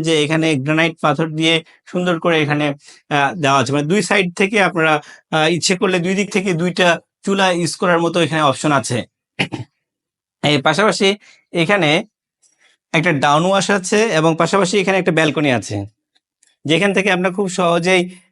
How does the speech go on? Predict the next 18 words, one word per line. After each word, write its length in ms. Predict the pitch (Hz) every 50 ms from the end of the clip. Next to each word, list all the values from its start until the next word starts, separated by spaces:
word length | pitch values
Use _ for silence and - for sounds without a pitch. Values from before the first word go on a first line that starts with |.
| _ - 139
লোকেশনটা 460 | 156 175 185 190 185 - 185 180 180 175 156
আইডেন্টিফাই 340 | 156 151 147 151 156 160 147 151
করতে 160 | 135 131 147 135
পারবেন। 260 | 123 113 113 110 95 90 90 - _ _ _ - _ _ _ _ _ _ _ _ _ _ _ _ _ - - _ _ - - _ _ _ _ _ _ _ _ _ _ _ _ - _ _ -
আমি 160 | 131 139 165 175 170
আপনাদেরকে 380 | 185 190 190 202 196 - 208 208 180 170
এবার 200 | 160 160 156 160 160 160 - _ _ _ _ _ _ _ -
মাস্টার 380 | 127 143 170 180 - - 240 220 185
বেডরুমটা 380 | 190 190 185 202 190 175 202 196 175 160
দেখাবো। 300 | 151 135 151 123 117 113 110 120
মাস্টার 220 | 131 139 - 214 202
বেডরুম 240 | 202 208 208 202 214 214 208 185 175
দেখানোর 320 | 170 - 190 190 202 202 196 165
আগে 120 | 160 175 196 180
আমি 80 | 170 175 160
একটু 100 | - 175 165
বলে 120 | 170 170 170
রাখি 160 | 165 165 202